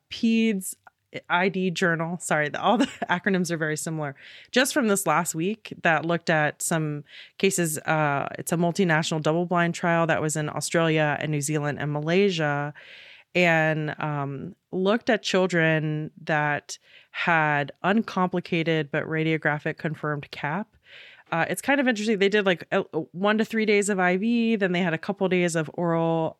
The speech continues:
amoxiclavulanate, and then they, um, got either randomized to thirteen to fourteen days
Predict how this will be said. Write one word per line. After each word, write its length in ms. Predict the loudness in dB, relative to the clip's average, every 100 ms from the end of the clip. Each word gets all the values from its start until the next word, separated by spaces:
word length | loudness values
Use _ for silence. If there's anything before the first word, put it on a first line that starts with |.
| -6
amoxiclavulanate, 1300 | 0 0 -2 -6 -4 -2 -2 -2 0 2 2 0 -2
and 160 | -2
then 160 | -2 -2
they, 380 | -2 -2 -6 -10 -20 -20 -18 -6
um, 380 | -4 -2 -4 -10 _
got 180 | 0 0
either 240 | 2 2 4
randomized 520 | 4 4 2 2 0
to 80 | -2
thirteen 440 | -2 -2 -2 -2
to 60 | -2
fourteen 420 | -2 -2 0 2
days 540 | 4 4 4 2 -4